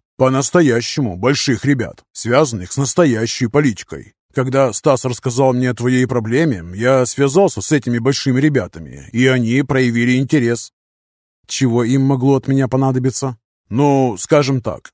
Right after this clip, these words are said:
они относятся к той категории людей, которых устраивает нынешнее положение дел. И, разумеется, они хотят, чтобы всё так и осталось.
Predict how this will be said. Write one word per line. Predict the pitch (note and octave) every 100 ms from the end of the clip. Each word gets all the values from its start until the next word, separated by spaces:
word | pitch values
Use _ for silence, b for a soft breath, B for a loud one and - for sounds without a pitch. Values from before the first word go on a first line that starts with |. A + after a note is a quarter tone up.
| -
они | C3 C#3+
относятся | D3 - C#3 C3 - A2+
к | -
той | D3+ C#3
категории | A2+ A#2+ C3 C3+ B2+ A#2+
людей, | A2 G2+ G#2 C#3+ A#2+ _
которых | C3+ C3 C#3 C3+ -
устраивает | D#3 - F3+ A2 F2 F#2 G2
нынешнее | B2 E3 C#3+ C3+ G#2+
положение | A2 B2 C3+ D3 D3+
дел. | C3+ F#2+ D#2 - _
И, | A#2 B2+ B2+
разумеется, | A#2+ B2 C3+ C3 B2+ - B2+ -
они | B2 C#3
хотят, | C#3 A#2+ - G2+ A#2+ _
чтобы | - C#3+ B2 A#2
всё | - C3 C#3
так | C3 B2
и | C3+
осталось. | D3+ - G#2 D2+ -